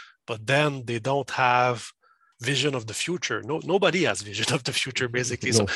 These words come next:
Speaker 1: so they don't know how to perfectly time it at the bottom, because right at the bottom is where the, the fear is gonna be the higher.
Speaker 2: Yeah,
Speaker 1: And the
Speaker 2: yeah, exactly.
Speaker 1: Exactly.
Speaker 2: You think it's just gonna,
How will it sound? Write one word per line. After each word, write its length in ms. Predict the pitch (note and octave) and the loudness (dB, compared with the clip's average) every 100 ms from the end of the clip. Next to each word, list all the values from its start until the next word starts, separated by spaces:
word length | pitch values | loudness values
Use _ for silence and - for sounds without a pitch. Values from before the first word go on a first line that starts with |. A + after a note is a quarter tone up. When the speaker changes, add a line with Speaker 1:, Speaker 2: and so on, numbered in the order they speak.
| - - | -4 -4
Speaker 1:
so 120 | D3 | 0
they 120 | C#3 | 2
don't 240 | C#3+ E3+ D#3+ | 6 6 6
know 220 | E3 D#3+ | 6 6
how 100 | C#3+ | 6
to 140 | C3 B2 | 0 -8
perfectly 640 | - F3 D#3+ D#3 - C3+ | 0 2 2 -2 -6 -2
time 280 | C#3+ D3+ D3 | 0 0 -2
it 140 | B2+ | 0
at 160 | C3+ B2 | -2 -2
the 80 | |
bottom, 460 | A2+ B2+ D#3 C3+ A2+ | 0 4 4 2 -6
because 280 | G#2+ C3 - - F#3 | -8 -6 -6 -10 0
right 260 | F#3+ A#3 | 4 4
at 120 | G#3 | 4
the 80 | E3 | 0
bottom 460 | D#3 E3 E3 F3 E3+ - - - - | 4 4 4 0 -4 -14 -18 -16 -10
is 140 | B2 | -2
where 200 | C#3 C#3+ | 2 4
the, 180 | C3 C3 | 2 0
the 120 | B2+ | -4
fear 400 | A#2 - C#3 C3+ | -6 0 2 4
is 120 | B2 A2+ | 2 -2
gonna 180 | A#2 | -4
be 460 | A2 A#2+ A#2+ A2+ G#2+ _ _ _ - | -6 -8 -8 -10 -14 _ _ _ -10
the 120 | G2 | -6
higher. 500 | G2+ B2 A#2+ G#2+ E2 - | 2 2 2 0 -2 -2
Speaker 2:
Yeah, 80 | F2+ | -2
Speaker 1:
And 80 | G2+ | 0
the 80 | A2+ | 0
Speaker 2:
yeah, 140 | E2+ | 0
exactly. 600 | D#2 E2 E2+ E2 - C2+ - | 0 2 4 2 0 -8 -8
Speaker 1:
Exactly. 240 | - G#2+ A#2+ | -2 2 2
Speaker 2:
You 60 | |
think 140 | G#2 F#2 | 2 0
it's 100 | G#2+ | 0
just 160 | F#2 | 0
gonna, 140 | G#2 | 0